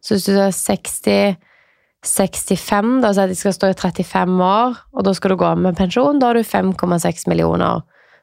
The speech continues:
Fordi at du sparte tusen kroner i måneden fra du var tjue til du var tretti og lot det stå.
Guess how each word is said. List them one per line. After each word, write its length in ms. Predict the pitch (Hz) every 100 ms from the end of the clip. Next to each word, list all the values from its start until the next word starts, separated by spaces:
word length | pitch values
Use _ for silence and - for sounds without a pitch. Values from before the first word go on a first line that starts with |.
| _
Fordi 260 | - 190
at 120 | 175 165
du 80 |
sparte 440 | 170 - 170 - -
tusen 420 | - 180 165 175
kroner 320 | 165 165 160 160
i 60 |
måneden 560 | 165 160 156 151 165 170
fra 220 | - 165
du 80 | 160
var 120 | 160
tjue 360 | 156 - 170 156
til 160 | -
du 40 | 160
var 120 | 165
tretti 400 | - 165 - 185
og 80 | 170
lot 160 | 160
det 120 | - 151
stå. 220 | -